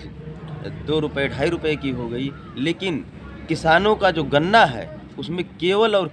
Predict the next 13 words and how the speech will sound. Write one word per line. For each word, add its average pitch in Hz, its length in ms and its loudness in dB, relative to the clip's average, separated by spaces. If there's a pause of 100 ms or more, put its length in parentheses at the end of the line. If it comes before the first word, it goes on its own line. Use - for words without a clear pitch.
केवल 175 240 0 (120)
पच्चीस 175 460 -2
रुपये 143 420 0 (460)
की 139 220 2
जब 143 220 2
आप 143 220 4
आंकड़ा 135 340 6
देखेंगे 143 460 0
तो 139 120 -4
महंगाई 131 540 2 (120)
चार 180 240 6
गुनी 170 240 -2
बढ़ी, 123 380 -4